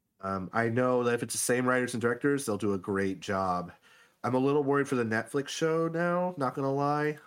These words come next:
Um, I'll probably watch it. Yeah, um, every, it's just every time they try to touch live action, it just, there's, it's like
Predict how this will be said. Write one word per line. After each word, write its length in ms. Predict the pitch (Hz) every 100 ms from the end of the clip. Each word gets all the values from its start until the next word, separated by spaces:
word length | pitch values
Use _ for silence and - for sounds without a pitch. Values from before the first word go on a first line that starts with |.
| - -
Um, 220 | 104 104
I'll 60 | 110
probably 340 | - 117 143
watch 400 | 151 160 160 -
it. 240 | 160 156 147 _ _ _ _ _ _ _ _
Yeah, 320 | 98 87 82 73 -
um, 380 | 87 90 87 82
every, 220 | - 120 170
it's 180 | - -
just 160 | 143 -
every 120 | 135
time 200 | 139 170
they 80 | 151
try 180 | 143 147
to 60 | 143
touch 360 | - 151 -
live 220 | 131 131
action, 420 | 117 147 202 - 98
it 100 | 92
just, 220 | 117 113
there's, 200 | 110 -
it's 240 | 95 -
like 160 | 123 120